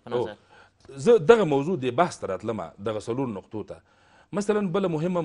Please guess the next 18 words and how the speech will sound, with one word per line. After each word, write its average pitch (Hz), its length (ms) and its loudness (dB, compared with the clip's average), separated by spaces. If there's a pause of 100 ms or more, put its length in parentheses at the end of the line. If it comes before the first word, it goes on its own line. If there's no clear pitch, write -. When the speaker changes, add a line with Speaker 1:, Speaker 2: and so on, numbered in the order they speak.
Speaker 2:
موضوع 143 260 -4
د 131 100 -8
موږ 139 80 -8 (120)
د 101 100 -14
سولې 110 240 -6
پروسه 92 320 -12
وه، 110 80 -16 (460)
هغه 143 180 -6
هم 151 140 -6
معلومیږي 120 400 -8
چې - 100 -16
موږ 110 120 -10
څونه 110 220 -10
پرمختګ 92 440 -12
کړی. 90 160 -16 (320)
منطقوي 160 400 -6
تجارت 110 440 -6
دی 117 80 -8